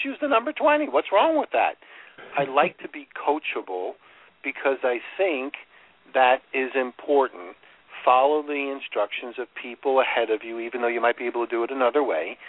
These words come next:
So I said twenty creative possible solutions works.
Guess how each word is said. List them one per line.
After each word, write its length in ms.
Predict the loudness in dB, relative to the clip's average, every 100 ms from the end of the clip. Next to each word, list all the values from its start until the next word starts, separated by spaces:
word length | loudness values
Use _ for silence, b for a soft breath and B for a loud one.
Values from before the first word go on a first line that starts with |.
| B B
So 80 | -4
I 40 | 0
said 120 | -2
twenty 240 | 0 2 0
creative 320 | 0 0 0
possible 440 | 2 2 0 -6 -8
solutions 480 | -6 -4 -4 -6 -10 -12 -18 2
works. 260 | 4 4